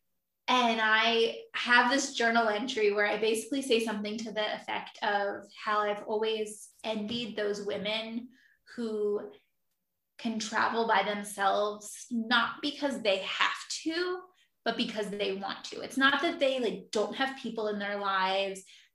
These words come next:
but they just really are getting something out of it. And I had always envied them. And I <laughs> said in the journal, some, like, I think this is in the journal, but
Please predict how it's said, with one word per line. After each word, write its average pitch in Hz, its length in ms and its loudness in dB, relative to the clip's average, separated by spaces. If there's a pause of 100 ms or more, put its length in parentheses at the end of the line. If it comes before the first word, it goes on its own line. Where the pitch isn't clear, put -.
(140)
but 220 200 -4
they 208 200 6
just 214 640 -4 (640)
really 226 400 4
are 208 160 -2
getting 240 360 4
something - 400 -6
out - 180 -8
of - 80 -14
it. - 140 -6
And 226 100 -4
I 214 40 -2
had 220 140 -2
always 226 320 2
envied 214 400 -4
them. - 380 -4 (880)
And 226 180 6
I 226 140 2
<laughs> - 0 -
said 220 760 4
in 254 140 4
the 285 80 8
journal, 247 420 4
some, 285 360 4
like, 233 200 2 (300)
I 262 60 6
think 277 180 6
this 466 120 4
is 453 40 0
in 453 300 6
the - 40 2
journal, 415 440 4
but 220 240 6